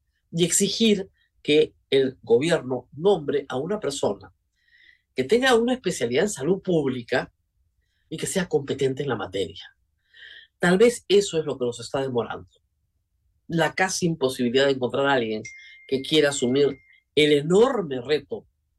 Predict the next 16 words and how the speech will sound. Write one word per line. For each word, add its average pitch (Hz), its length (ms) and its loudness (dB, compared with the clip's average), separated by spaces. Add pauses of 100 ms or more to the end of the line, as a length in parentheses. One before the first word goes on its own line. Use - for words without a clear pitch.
(120)
no 196 120 0
solamente 185 680 -2
de 135 120 -4
terminar 131 520 -2
con 127 100 -4
una 139 120 -2
epidemia, 135 640 0 (920)
sino 143 340 -2
de 151 100 4
preparar 143 460 -2
al 156 140 0
país 147 440 -4 (320)
para 123 140 -2
las 120 140 -4
que 123 120 -2
vienen. 120 320 0